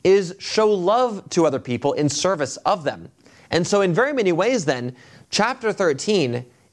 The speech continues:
they are the final concluding exhortation that the author is gonna give, the final instructions.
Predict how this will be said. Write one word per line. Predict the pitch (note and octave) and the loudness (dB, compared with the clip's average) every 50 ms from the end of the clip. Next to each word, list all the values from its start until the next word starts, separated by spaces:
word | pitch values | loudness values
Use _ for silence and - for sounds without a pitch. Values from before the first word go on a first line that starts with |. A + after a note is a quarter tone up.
| _ _ _ _ _ _ _ - | _ _ _ _ _ _ _ 0
they | D3 E3 F#3 | 2 2 2
are | F3+ F3 F#3+ A3+ A#3+ | 2 2 2 4 2
the | A3+ G3+ F#3 | 2 0 -4
final | D3 - - - G3 G3+ A3 A#3 A#3 | -8 -10 -4 -2 -2 -2 0 -2 -4
concluding | A3 G#3 G3 F3+ - G3 F#3+ F#3 F3 E3+ | -4 -4 -8 0 2 2 2 4 2 2
exhortation | E3 D#3 C3+ D#3 C#3+ C3 D#3 D3+ D3 C#3 - C3 | 0 0 -2 -4 -4 -2 -2 -2 -2 -2 -2 -4
that | B2+ A2+ | -2 0
the | C3+ | 0
author | C3 C3+ C3+ | 0 0 -2
is | B2+ A#2+ | -4 -6
gonna | B2+ B2 A#2+ | -4 -2 -2
give, | A#2 G#2 | 0 0
the | G#2 | -2
final | G#2+ - - D3+ D#3+ F3 F#3+ F#3+ | -4 -2 -2 -2 -2 -2 -2 -4
instructions. | F3 D3+ - - C#3+ C3+ - - B2+ G2 - - | -4 -4 -2 -2 -2 -2 -4 -10 -16 -16 -16 -20